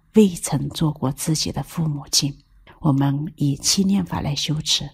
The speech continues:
首先念恩，他们做我们的母亲的时候，从十月怀胎赐给我们的身体，到把我们生下来赐给我们的生命，然后，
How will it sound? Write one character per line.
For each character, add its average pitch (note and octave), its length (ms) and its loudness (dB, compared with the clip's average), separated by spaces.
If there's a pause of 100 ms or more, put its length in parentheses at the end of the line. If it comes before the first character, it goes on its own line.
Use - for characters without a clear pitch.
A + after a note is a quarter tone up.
(540)
首 F3+ 220 2
先 G3+ 280 2
念 A3 200 4
恩， G3+ 260 0 (360)
他 - 140 2
们 A#3+ 160 8
做 A#3+ 200 2
我 F#3+ 160 2
们 E3+ 180 2
的 F3+ 140 0
母 D3 240 0
亲 F#3 180 2
的 F3 100 2
时 - 200 2
候， D3+ 240 -2 (640)
从 D3+ 480 2
十 - 320 0
月 E3 200 2
怀 D3 360 -2
胎 - 360 -2 (560)
赐 - 280 2
给 E3 180 -2
我 D3+ 160 0
们 C#3+ 160 -4
的 D3 100 -2
身 F3+ 300 0
体， - 300 -10 (880)
到 A3 160 6
把 F#3 200 2
我 F3+ 120 4
们 E3 180 2
生 G#3+ 260 2
下 G3+ 200 0
来 D3 320 -2 (200)
赐 - 260 0
给 D#3+ 140 -2
我 C#3+ 120 2
们 D3 160 -2
的 C#3+ 100 -4
生 F3 280 0
命， F#3+ 200 -2 (600)
然 C#3+ 280 2
后， D#3 300 0